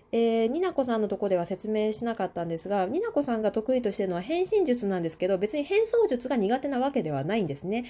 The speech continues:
あの、基本的に、あの、ニナコさんはわりかしオールマイティーに変身ができるんですよ。ただ単に変装術の方が得意ってだけ。え、変装術じゃない、変身術。だから、人間から違うものになる方が得意なだけなんですね。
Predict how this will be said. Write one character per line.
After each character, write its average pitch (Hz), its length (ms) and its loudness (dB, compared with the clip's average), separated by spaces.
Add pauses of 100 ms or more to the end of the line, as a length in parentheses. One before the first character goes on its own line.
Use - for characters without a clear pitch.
(280)
あ 247 140 0
の、 247 160 2
基 285 100 -2
本 403 200 0
的 381 180 0
に、 359 220 2
あ 302 60 -2
の、 302 80 -2
ニ 349 120 0
ナ 359 120 0
コ 202 100 0
さ 185 160 -2
ん 165 60 0
は 151 80 0
わ 180 80 2
り 240 80 0
か 294 100 0
し - 100 -2
オ 285 100 6
ー 320 40 4
ル 359 80 2
マ 370 140 2
イ 339 60 -2
テ 208 100 -2
ィ - 40 2
ー - 40 -2
に 160 60 -2
変 196 240 0
身 202 120 0
が 185 100 2
で 180 100 0
き 214 120 0
る 180 100 2
ん 156 60 0
で 151 80 0
す 147 120 -4
よ。 135 160 0 (280)
た 392 80 -2
だ 415 140 4
単 339 260 2
に 339 140 0
変 311 220 0
装 370 200 2
術 277 200 0
の 285 120 0
方 330 100 -2
が 370 100 0
得 175 240 2
意 170 40 2
っ - 20 -4
て 131 140 -6
だ 127 180 -4
け。 - 180 -4 (460)
え、 190 140 0
変 247 160 6
装 247 100 4
術 160 720 -4
じ 160 80 -4
ゃ - 20 0
な 147 80 -2
い、 143 40 -4
変 330 240 0
身 320 280 -2
術。 - 260 -2
だ 185 120 -2
か 165 80 -2
ら、 151 80 -4 (200)
人 339 240 0
間 330 140 0
か 320 80 -2
ら 302 80 0
違 285 260 2
う 294 40 2
も 302 80 -2
の 285 80 0
に 196 40 0
な 226 100 2
る 240 80 4
方 247 120 4
が 339 120 4
得 233 260 0
意 175 80 2
な 151 240 -2
だ 170 100 -2
け 185 80 -6
な 151 80 -2
ん 135 60 -2
で 139 80 -6
す 208 80 -8
ね。 277 180 -2